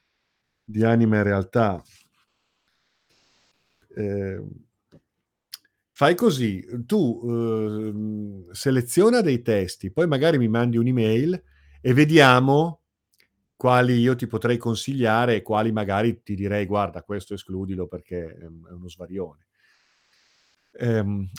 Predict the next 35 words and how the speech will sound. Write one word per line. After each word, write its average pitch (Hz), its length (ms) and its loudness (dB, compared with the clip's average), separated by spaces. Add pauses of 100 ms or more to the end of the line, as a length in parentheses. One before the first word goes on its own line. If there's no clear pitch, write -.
(100)
per 139 140 4
anatomia 147 460 4
sottile 151 760 2 (100)
parliamo 123 540 2
fondamentalmente 123 1120 -2
di 101 140 -8
tutta 175 260 -4
la 151 120 0
struttura 135 680 -2
descritta 120 720 -4
come 120 360 -2
quella 120 320 0
dei 104 220 -4
corpi, 101 520 -4
no? 120 420 -6
Il 95 100 -20
corpo 98 300 -12
eterico, 127 440 -4
il 120 80 -6
corpo 101 260 -12
astrale, 117 560 -2
il 113 40 -6
corpo 98 360 -10
mentale 98 680 -4
inferiore, 120 680 -2
superiore, 120 640 0
il 110 80 -4
po-, - 260 -10
il, 107 200 -12
il 107 160 -8
corpo 90 760 -4
causale, 120 720 0
buddico, 110 520 -4
atmico, 113 560 -6
eccetera. - 400 -14